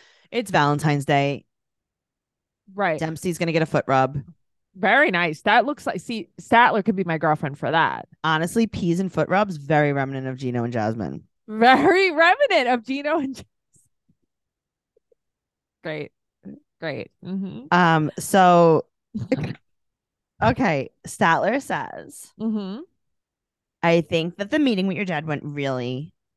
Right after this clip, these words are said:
Speaker 1: well. And then Dempsey says, and I quote, 'I'm glad
Speaker 2: Mm-hmm.
Speaker 1: that th-, you think it went well.'"
Speaker 2: Right. <laughs> Dempsey's the cutest thing I've ever seen in my life.
Speaker 1: Yes. So her dad thinks that this is moving too quickly.
Speaker 2: And Dad's like, "She's
Speaker 1: And
Speaker 2: nice, but"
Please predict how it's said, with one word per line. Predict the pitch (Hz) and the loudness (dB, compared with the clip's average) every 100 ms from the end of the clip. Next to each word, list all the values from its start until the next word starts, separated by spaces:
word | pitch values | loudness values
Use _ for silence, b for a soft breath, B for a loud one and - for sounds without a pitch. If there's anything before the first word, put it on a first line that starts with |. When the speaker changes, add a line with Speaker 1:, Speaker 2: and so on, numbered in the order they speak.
| - | -10
Speaker 1:
well. | 113 - - _ _ - | -10 -10 -18 _ _ -8
And | 151 147 139 | -6 -4 -4
then | 139 147 208 247 - _ 156 | -2 -2 -4 -8 -12 _ -16
Dempsey | 147 151 185 - 208 | -8 -8 -8 -16 -16
says, | - 101 76 - - - | -8 -6 -6 -8 -14 -6
and | 139 | -2
I | 143 | -2
quote, | - 185 131 160 - _ _ _ - | 0 2 2 2 -4 _ _ _ -4
'I'm | 190 196 | -2 0
glad | 151 139 147 | 2 2 2
Speaker 2:
Mm-hmm. | |
Speaker 1:
that | 170 | -2
th-, | 196 | 2
you | 196 | 2
think | 165 143 | 2 -2
it | 147 | -6
went | 180 - | -8 -8
well.'" | 185 165 165 - | -6 -8 -10 0
Speaker 2:
Right. | 269 262 - 226 220 | 6 6 6 0 -2
<laughs> | - 175 _ _ _ _ _ _ _ _ _ _ _ B _ _ - | -8 -14 _ _ _ _ _ _ _ _ _ _ _ B _ _ -4
Dempsey's | 220 294 330 294 | -2 -2 -2 -6
the | 247 | -6
cutest | 220 185 180 | -4 -4 -2
thing | 165 | -2
I've | 147 | -2
ever | 139 139 | -2 -6
seen | 135 120 - | -10 -14 -14
in | 147 | -8
my | 135 | -6
life. | 104 78 | -4 -2
Speaker 1:
Yes. | 110 - - | -4 -6 -14
So | - - 151 147 | -6 2 4 4
her | 165 | 2
dad | 170 165 | 4 4
thinks | 165 160 | 2 -2
that | 151 131 | -4 -6
this | 131 123 | -8 -8
is | 123 | -6
moving | 113 110 | -6 -4
too | 120 | -6
quickly. | - 247 - 233 220 220 208 | -2 -2 0 0 2 2 -2
Speaker 2:
And | 240 | -4
Dad's | 262 277 | 2 2
like, | 277 160 151 | 4 6 6
"She's | 147 | 6
Speaker 1:
And | |
Speaker 2:
nice, | 202 240 196 170 | 6 4 2 -2
but" | - 165 156 151 | 0 4 4 2